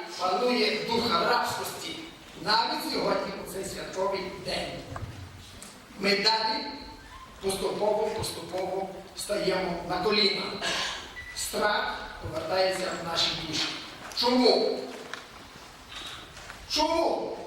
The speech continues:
Двадцять три роки тому ми вичава-, вичавлювали успішно і вичавили раба з себе. Чому зараз ми то-, той рабський дух не пускаємо в свої душі?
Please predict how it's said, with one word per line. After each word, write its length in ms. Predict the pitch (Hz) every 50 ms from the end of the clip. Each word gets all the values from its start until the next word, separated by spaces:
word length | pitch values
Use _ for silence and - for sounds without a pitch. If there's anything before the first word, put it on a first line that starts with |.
| - - - - - -
Двадцять 340 | 185 190 - - - - 262
три 200 | 302 294 311 302
роки 260 | 294 285 277 277 311 -
тому 460 | 262 240 240 - - - - - - - -
ми 80 | 254 247 262 254 - - -
вичава-, 640 | 554 571 - - - - - - - - - - - - - 208
вичавлювали 720 | 208 202 - 220 220 220 220 233 247 254 247 254 262 269 - - -
успішно 760 | - - - - - - - - - 294 302 311 - 330 349 - - - - - - -
і 100 | 190 190
вичавили 540 | 190 208 202 196 - 220 - - 226 226 220 226 226 -
раба 260 | 208 202 202 - -
з 100 | - -
себе. 280 | - - - - - - - - - - - - - - - -
Чому 220 | - 349 359 392
зараз 440 | - - - 302 302 302 302 302 311
ми 60 | - - -
то-, 320 | - - 170 - - - - - -
той 160 | 220 214 208
рабський 420 | 208 208 208 - - - - 180 180 180
дух 180 | 214 247 254 254 247 254
не 60 | -
пускаємо 640 | 175 - - - - - 175 180 175 - - 185 185 - -
в 40 | -
свої 220 | - 185 175 165 160 151 147 -
душі? 320 | 156 - - - - -